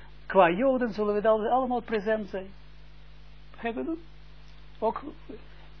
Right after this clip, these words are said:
kijk, ik kom uit Rusland. In, als een Jood God gaat van Rusland naar Israël,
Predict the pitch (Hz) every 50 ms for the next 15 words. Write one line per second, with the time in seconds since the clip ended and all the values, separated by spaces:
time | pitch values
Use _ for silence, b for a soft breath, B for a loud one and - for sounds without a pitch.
0 | - - - - - - - - - - - - 202 160 147 151 165 160 - 208
1 | 190 185 175 170 - 160 151 - - - 143 143 151 - B B B B B B
2 | B B B - - - - - - 175 170 - - 208 170 165 165 156 - -
3 | 180 175 196 226 220 202 185 - - - 180 165 165 - - - 175 165 160 -
4 | - 156 165 190 175 - - 170 160 156 160 160 156 156 165 175 202 247 - -
5 | 165 156 147 143 139